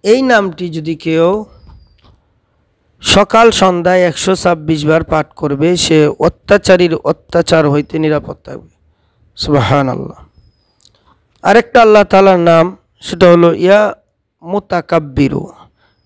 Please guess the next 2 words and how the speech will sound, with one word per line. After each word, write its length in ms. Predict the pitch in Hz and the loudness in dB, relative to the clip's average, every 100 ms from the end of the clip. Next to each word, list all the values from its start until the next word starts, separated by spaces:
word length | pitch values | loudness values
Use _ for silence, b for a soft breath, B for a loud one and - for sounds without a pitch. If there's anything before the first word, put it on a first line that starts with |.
| _ _ _ _ _ | _ _ _ _ _
হে 160 | 185 214 214 | 4 6 6
গৌরবান্বিত। 1500 | 160 175 170 160 156 151 143 - - _ 151 156 151 139 | 4 4 4 4 0 -2 -8 -12 -18 _ -4 -2 -2 -4